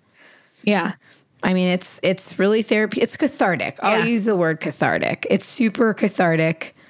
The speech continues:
Speaker 2: I mean, I know that you guys tell us that it's super cathartic for you, but, like, it's really cathartic for us. <laughs>
Speaker 1: Yeah, like, sometimes Monday nights when we record on Mondays like we are right now,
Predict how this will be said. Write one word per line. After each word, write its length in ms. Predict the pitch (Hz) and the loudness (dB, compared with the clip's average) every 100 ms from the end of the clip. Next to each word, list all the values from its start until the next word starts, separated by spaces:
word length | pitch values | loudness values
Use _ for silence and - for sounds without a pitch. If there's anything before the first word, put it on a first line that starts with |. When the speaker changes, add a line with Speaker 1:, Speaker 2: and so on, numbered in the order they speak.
| - - _ - | -20 -20 _ -4
Speaker 2:
I 60 | 226 | 0
mean, 180 | 262 262 | 2 2
I 100 | 247 | 2
know 220 | 247 349 | 2 2
that 120 | 311 | 2
you 140 | 202 233 | 2 2
guys 200 | 269 254 | 2 0
tell 180 | 269 262 | 0 0
us 140 | 269 | 0
that 140 | 269 254 | 0 0
it's 140 | - | -2
super 240 | - 240 262 | -4 -2 0
cathartic 520 | 262 247 247 254 254 | -2 0 2 2 0
for 140 | - | 0
you, 240 | 269 269 262 | 2 2 2
but, 180 | - | 0
like, 200 | 196 165 - | 2 0 0
it's 220 | 233 - | -2 -2
really 720 | 208 147 185 185 190 185 165 160 | -8 -4 0 2 2 2 0 0
cathartic 560 | 160 - 139 139 180 | -2 0 2 2 0
for 140 | - 247 254 | -2 -2 -2
us. 420 | - - - - | -4 -6 -8 -4
<laughs> 0 | |
Speaker 1:
Yeah, 220 | 233 190 | -4 -2
like, 140 | 220 | -2
sometimes 480 | - 339 392 440 370 | -2 -4 -2 -4 -2
Monday 300 | 269 269 277 | -2 -2 -2
nights 360 | 262 233 262 - | -2 -2 -4 -2
when 140 | 254 | 0
we 160 | 240 240 | 0 0
record 340 | 226 - 240 233 | -2 0 0 0
on 140 | 226 | 0
Mondays 340 | 214 214 233 226 | 0 0 0 0
like 100 | 214 | 0
we 120 | 214 | 0
are 120 | 202 | 2
right 180 | 202 208 | 0 -2
now, 280 | 196 196 | -2 -2